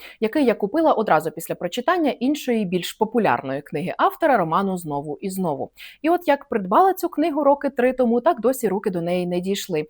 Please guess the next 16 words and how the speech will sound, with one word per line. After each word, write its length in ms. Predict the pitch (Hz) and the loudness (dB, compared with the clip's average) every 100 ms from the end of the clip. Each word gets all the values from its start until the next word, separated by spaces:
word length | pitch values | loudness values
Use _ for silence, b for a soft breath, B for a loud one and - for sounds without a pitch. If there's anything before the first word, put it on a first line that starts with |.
| B B | B B
Хоча 220 | 226 254 | -4 -2
анотація 580 | 214 185 180 330 339 277 | 0 -2 0 0 0 -2
звучить 400 | 202 196 170 - | -2 -4 -8 -8
цікаво 400 | 170 - 359 240 | -6 0 2 2
та 120 | 240 | 2
досить 360 | 202 190 190 175 | -2 -4 -6 -6
антиутопічно. 920 | 180 165 170 165 254 254 147 - 143 B B B | -6 -4 -2 -2 -2 -2 -6 -8 -12 B B B
Це 120 | - | 0
має 200 | 202 165 | 0 0
бути 240 | 160 165 - | -4 -8 -8
історія 460 | 208 - 175 147 147 | -10 -2 0 0 -2
про 180 | 170 | -6
пісенне 500 | 160 202 - 131 120 | -6 -6 -4 -6 -6
шоу, 340 | - - 330 339 | -8 2 4 4
про 180 | 226 190 | 0 -4
телебачення 800 | 175 160 156 113 - 208 262 | -4 -4 -2 -4 -2 -2 -2